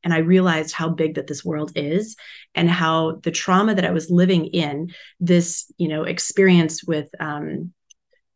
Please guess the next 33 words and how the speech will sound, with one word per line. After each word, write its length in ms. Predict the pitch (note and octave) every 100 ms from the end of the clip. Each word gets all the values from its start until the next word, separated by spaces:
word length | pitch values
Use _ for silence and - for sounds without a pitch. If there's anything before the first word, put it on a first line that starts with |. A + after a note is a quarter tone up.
| -
the 80 | F3+
sadness 680 | G3 F3+ F3 D3+ - - -
and 440 | E3+ D#3+ D#3 D#3
the 300 | E3+ D#3+ E3+
anger 400 | F3+ F#3 F3 D#3+
and 200 | D#3 E3
everything, 640 | D#3+ E3 E3+ E3 C#3+ C#3 -
how 300 | - F#3 G3+
much 420 | F#3+ D#3+ E3 -
that 380 | D#3+ D3+ D3 - _ _ _ _ _ _ _ _ -
it 240 | G#3+ G#3
was, 680 | G3 F#3+ F3+ F3 E3+ F3 - _ _ _ _ _ _ _
it 100 | G#3
was 180 | G#3 G3
not 200 | F#3+ F3
a 40 |
part 240 | F3 D#3 D3+
of 140 | D#3
me, 300 | B2 - - -
right? 260 | E3 E3 E3+
Like, 180 | E3
I 60 | F3
was 180 | F3 F3
walking 400 | F3 F3 G3 F3
through 340 | - E3+ A3
that. 340 | A#3+ C4+ D4 C#4+ _ - - -
I 80 |
didn't 260 | F3+ F#3+ F#3
have 240 | F3 E3 E3
to 100 | D#3
stay 260 | - D3+
in 240 | D3 D3+ C#3
it. 140 | F#3